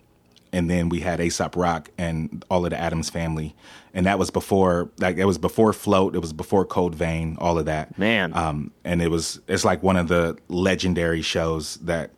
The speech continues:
Speaker 1: a lot of cats still talk about here in Columbus. And, you know, from there, the rest is history, man.
Speaker 2: That's awesome, man. So to back up a sec, you mentioned Third Eye, playing shows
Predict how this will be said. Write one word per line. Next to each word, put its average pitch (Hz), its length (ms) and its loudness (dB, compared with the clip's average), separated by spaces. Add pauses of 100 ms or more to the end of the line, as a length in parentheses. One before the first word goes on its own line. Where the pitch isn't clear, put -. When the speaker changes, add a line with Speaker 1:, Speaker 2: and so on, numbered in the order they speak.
(140)
Speaker 1:
a 85 100 -4
lot 85 180 2
of 78 60 -6
cats - 260 -8
still 82 180 -6
talk 80 240 -6
about 78 280 -8
here 82 160 -6
in 78 40 -8
Columbus. 78 520 -8 (360)
And, 92 440 2
you 120 80 4
know, 117 100 6
from 110 200 4
there, 143 360 6 (480)
the 85 80 -4
rest 104 220 2
is 127 100 -4
history, 113 380 0
man. 107 240 -4 (460)
Speaker 2:
That's 113 200 2
awesome, 123 360 4
man. 95 240 0
So 98 420 2 (300)
to 123 100 2
back 135 260 6
up 139 140 0
a 127 40 2
sec, - 320 2
you 123 80 4
mentioned 127 640 4 (200)
Third 147 400 6
Eye, 104 420 6 (480)
playing 147 320 4
shows 104 720 4